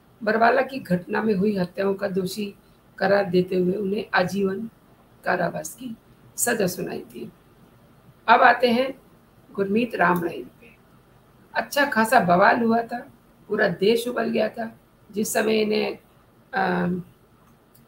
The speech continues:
अरेस्टिंग की बात हुई थी। हरियाणा के सिरसा में डेरा सच्चा सौदा नाम की संस्था चलाने वाले गुरमीत राम रहीम सिंह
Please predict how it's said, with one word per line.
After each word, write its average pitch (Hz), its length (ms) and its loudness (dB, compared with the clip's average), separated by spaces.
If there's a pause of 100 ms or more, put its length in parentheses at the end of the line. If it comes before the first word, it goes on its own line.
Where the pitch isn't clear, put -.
(200)
अरेस्टिंग 214 440 -2
की 226 80 -2
बात 208 240 2
हुई 208 160 0
थी। 226 220 -8 (380)
हरियाणा 208 340 2
के 226 140 -2
सिरसा 208 360 -2
में 202 140 -2
डेरा 190 220 0
सच्चा 185 300 -6
सौदा 190 300 -4
नाम 185 220 -4
की 202 300 -8 (400)
संस्था 208 360 -2
चलाने 196 380 2
वाले 190 280 0 (840)
गुरमीत 208 380 0
राम 185 220 2
रहीम 185 280 0
सिंह 196 260 -8